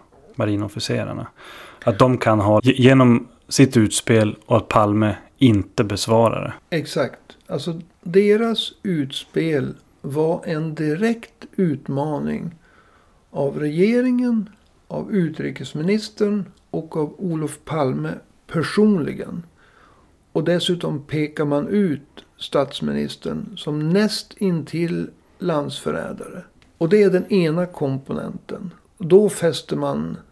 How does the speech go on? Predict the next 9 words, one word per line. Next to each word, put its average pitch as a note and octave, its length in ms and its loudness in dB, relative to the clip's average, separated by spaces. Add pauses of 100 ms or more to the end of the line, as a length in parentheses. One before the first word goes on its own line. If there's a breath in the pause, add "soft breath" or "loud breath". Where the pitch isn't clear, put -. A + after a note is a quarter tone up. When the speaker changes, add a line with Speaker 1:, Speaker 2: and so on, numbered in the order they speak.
(180 soft breath)
Speaker 2:
så - 180 -10
att - 100 -12
säga, - 340 -4
kikarsiktet - 1400 -4 (540)
på D3 360 -2 (840)
Palme. - 340 -10 (320)
Speaker 1:
Mm. G#2+ 180 -6 (1040 loud breath)
Speaker 2:
Den E3+ 220 4
andra A3+ 540 2